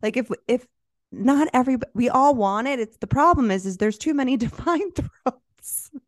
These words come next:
<laughs> that no one's willing to share it. Everyone wants to hog the spotlight, and they're so wrapped up in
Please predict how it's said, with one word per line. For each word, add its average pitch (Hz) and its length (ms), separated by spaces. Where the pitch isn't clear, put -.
<laughs> 539 520
that 247 180
no 220 240
one's 254 260
willing 220 540
to 262 120
share 262 480
it. - 180
Everyone 262 500
wants 254 320
to 247 100
hog 240 440
the 233 80
spotlight, 196 840
and 202 300
they're 196 100
so 233 280
wrapped 220 380
up 220 140
in 196 280